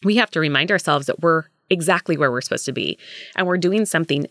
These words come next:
every day intentionally and strategically to move that needle forward. So guess what? You are light years ahead of so many people. And yes, there are people further ahead than you, but you are moving forward. And that's what matters. And you have so much to offer. So really looking at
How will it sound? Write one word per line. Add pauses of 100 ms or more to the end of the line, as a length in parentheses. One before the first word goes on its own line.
every
day
intentionally
and
strategically
to
move
that
needle
forward.
So (360)
guess
what? (260)
You
are (300)
light
years
ahead
of
so
many
people.
And
yes,
there
are
people
further
ahead
than
you,
but
you
are
moving
forward.
And
that's
what
matters.
And
you
have
so
much
to
offer.
So
really
looking
at